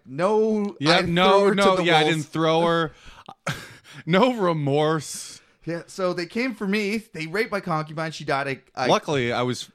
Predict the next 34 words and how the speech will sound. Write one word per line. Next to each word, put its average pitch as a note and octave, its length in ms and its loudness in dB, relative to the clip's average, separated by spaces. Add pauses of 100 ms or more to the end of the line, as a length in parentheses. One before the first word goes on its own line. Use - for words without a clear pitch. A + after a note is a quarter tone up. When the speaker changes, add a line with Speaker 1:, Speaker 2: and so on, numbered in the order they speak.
(120)
Speaker 2:
I B2+ 100 0
was B2 140 -4
quick-witted G3 560 -2
enough A2 540 -4 (280)
to D3 60 -2
throw F3 200 0
my D3+ 120 0
concubine C3 600 -2
at F2+ 220 -8
them. E2 180 -14 (100)
Speaker 1:
<laughs> G3 100 -20
You G3 160 0
didn't A#3 200 -4
say F#3+ 260 -4
that. - 240 -8
Yeah, G3 140 -2 (200)
right? F#3 360 0
Speaker 2:
<laughs> - 40 -10
Yeah. B2 200 -4 (560)
Speaker 1:
Like, A#2 200 -10
good D3+ 260 0
move, B2 280 -6
bro. G2 300 -6
Speaker 2:
Yeah. G#2+ 260 0 (920)
Speaker 1:
I - 40 -2
ju- F3 40 4
Speaker 2:
Guys, B2+ 420 0 (360)
wasn't E3 240 -2
that G3 100 2
drunk? E3 360 0
Thought B2 240 -2
on A#2+ 80 -4
my A#2+ 80 -4
toes. G#2+ 480 -6